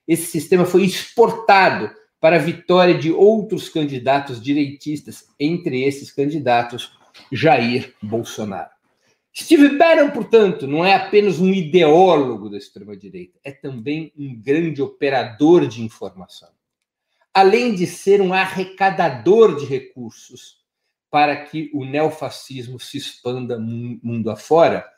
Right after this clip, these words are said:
com todo o seu discurso racista, machista,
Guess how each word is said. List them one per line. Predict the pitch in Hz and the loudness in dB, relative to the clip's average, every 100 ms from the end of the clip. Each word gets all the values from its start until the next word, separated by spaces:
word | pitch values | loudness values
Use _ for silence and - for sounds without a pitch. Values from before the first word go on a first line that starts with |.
| _ _ - | _ _ -14
com | 110 | -8
todo | 113 147 | -4 -4
o | 120 | -4
seu | - 117 | -10 -10
discurso | 92 - 120 123 - 104 | -10 -14 -10 -10 -10 -14
racista, | - 80 - - - 139 - - - 107 98 | -12 -12 -12 -14 -10 -10 -10 -14 -14 -12 -10
machista, | 98 - - - 117 120 - - - | -12 -10 -12 -10 -10 -12 -14 -12 -14